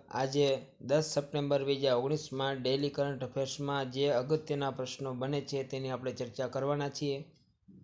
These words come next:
તો ચર્ચાને શરૂ કરીએ તેની પહેલાં આપે મારી ચેનલને સબસ્ક્રાઇબ ના કરી હોય તો સબસ્ક્રાઇબ કરો અને બાજુમાં જે બેલનું આઇકન દેખાય છે તેને ટચ કરો, જેથી કરીને અમે કોઈ પણ વીડિયોઝ મૂકીએ તો તેના નોટિફિકેશન તમને સૌપ્રથમ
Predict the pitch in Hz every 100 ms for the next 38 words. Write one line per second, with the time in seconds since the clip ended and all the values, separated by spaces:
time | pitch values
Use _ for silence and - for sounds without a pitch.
0 | - _ - 135 170 170 170 170 165 147
1 | 175 160 160 156 156 156 147 147 147 147
2 | 147 143 147 147 143 139 139 139 143 143
3 | 143 135 - - 127 131 143 131 139 139
4 | 147 143 143 135 135 - 120 - 147 143
5 | 139 139 143 139 127 139 151 151 104 -
6 | - 123 127 135 143 143 139 135 147 143
7 | 143 143 139 139 139 131 135 123 147 147
8 | - 139 143 - _ _ _ _ - 147
9 | 147 151 147 147 143 139 139 139 139 143
10 | 135 139 143 - 123 147 151 151 143 135
11 | 135 131 123 135 147 147 147 139 143 127
12 | 127 131 127 131 127 143 147